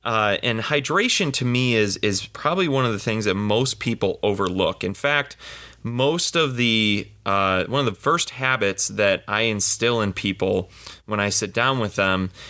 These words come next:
is to carry around a reusable water bottle. So whether that's a Yeti, uh,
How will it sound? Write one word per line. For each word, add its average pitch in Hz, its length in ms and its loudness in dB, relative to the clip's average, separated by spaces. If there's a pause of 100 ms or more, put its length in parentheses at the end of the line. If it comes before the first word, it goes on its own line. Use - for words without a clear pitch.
(140)
is - 180 0
to 104 80 -4
carry 156 400 -2
around 113 300 0
a 104 60 0
reusable 104 680 0
water 98 320 2
bottle. 92 340 0
So - 160 -4
whether 104 240 0
that's 101 240 0
a 98 60 -4
Yeti, 113 560 0 (320)
uh, 95 380 0